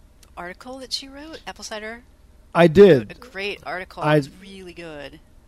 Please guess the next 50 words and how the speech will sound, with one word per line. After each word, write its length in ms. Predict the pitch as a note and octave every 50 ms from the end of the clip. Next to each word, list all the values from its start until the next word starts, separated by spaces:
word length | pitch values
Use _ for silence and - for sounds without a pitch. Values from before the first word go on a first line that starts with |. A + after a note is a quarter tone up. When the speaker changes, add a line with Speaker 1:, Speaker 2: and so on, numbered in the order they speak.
| - - -
Speaker 2:
I 160 | C#3 C#3 C#3
did. 380 | C3 B2 C#3+ C#3 B2 A2+ G2 F#2+
There 100 | - B2 B2
was, 80 | A#2+
like, 140 | A#2+ A#2 G2+
a 80 | A2 G#2+
great 400 | G2 G#2+ A2+ A#2 A#2+ A#2 A2+ -
article 460 | G#2+ A2 A2 G#2+ G#2+ - A2 G#2+ G#2
by, 240 | F#2+ G#2 G2+ G2 G2
um, 520 | - - G2 G2 F#2+ F#2 F#2 F#2+ F#2+ G2 - -
at 280 | - A#2 A2+ A2 G#2+ -
Apple 220 | A#2 G#2 G2+ A2+ -
Cider. 360 | - A2 G#2 G#2 G2+ G#2 - C#3+
Actually, 280 | C#3 - - - G#2+
I 20 | A2
don't 100 | C3 B2+
think 100 | - -
it's 100 | - -
Apple 120 | G2+ G2 -
Cider 240 | - G#2 G2 G2 F#2
Mage 260 | G2 G2 G2 - -
anymore. 360 | - F#2+ G#2 G#2+ G#2 F#2+ F#2+
I 40 | F#2+
forgot 240 | - - - D#3 G#2+
her 160 | G#2 G#2 G2+ F#2+
new 260 | G2 G2 G2+ G2 G2
Twitter 240 | - - - - G2
handle, 280 | F#2+ F#2 F2+ F2+ F#2+ F#2
but, 260 | F2+ G2+ G2+ G2 - _ - - - - -
um, 360 | - A2 G#2+ G2+ G2+ G2 G2
she 160 | F#2+ - - -
Speaker 1:
It's 180 | - - - -
Apple 200 | G3 G3+ - G#3
Cider 500 | - - A3 G3+ G3+ F#3+ F#3 F3+ F3 D#3+ D#3 - _ E3+
Witch. 460 | F3 F3+ D#3+ B2+ - - - - - D3+
Speaker 2:
Apple 200 | D3 D3+ F3 D#3+
Cider 320 | - E3 D#3 D3 C3+ C3
Witch, 420 | B2 C3+ C3+ A#2 - - - -
yes. 380 | A#2+ A#2 G#2+ F#2+ - - - - -
Um, 320 | A2+ A2 G#2+ G#2+ G#2+ A2+
and 200 | - A#2 A#2 A#2 A2+
I 100 | A2+ A2
believe 340 | G#2 A#2 A#2+ C3+ C#3 B2+ -
her 300 | C3 A#2+ A2+ A2+ A2 G#2 - - -
article 300 | A2+ A#2 A2+ G#2+ - A2+
was 140 | G#2+ G#2 G2+
in 120 | G2 F#2+
Paste, 460 | - - - A#2 A2 G#2+ - - -
I 100 | - G2
think. 300 | - - F#2 F#2 G#3 -